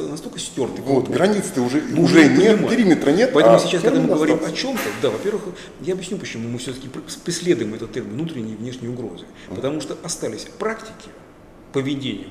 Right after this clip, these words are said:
Speaker 1: в той или иной ситуации относительно той или иной угрозы, внутренней или внешней. Поэтому,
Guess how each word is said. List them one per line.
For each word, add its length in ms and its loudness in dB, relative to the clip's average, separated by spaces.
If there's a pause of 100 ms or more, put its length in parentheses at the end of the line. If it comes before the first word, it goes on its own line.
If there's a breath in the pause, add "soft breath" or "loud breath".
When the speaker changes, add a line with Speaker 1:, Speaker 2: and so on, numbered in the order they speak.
(100)
Speaker 1:
в 40 -18
той 240 -6
или 160 -10
иной 160 -8
ситуации 540 -12 (340 loud breath)
относительно 520 -8
той 300 -10
или 180 -10
иной 220 -4
угрозы, 520 -8
внутренней 340 -8
или 100 -8
внешней. 340 -14 (580 loud breath)
Поэтому, 260 -2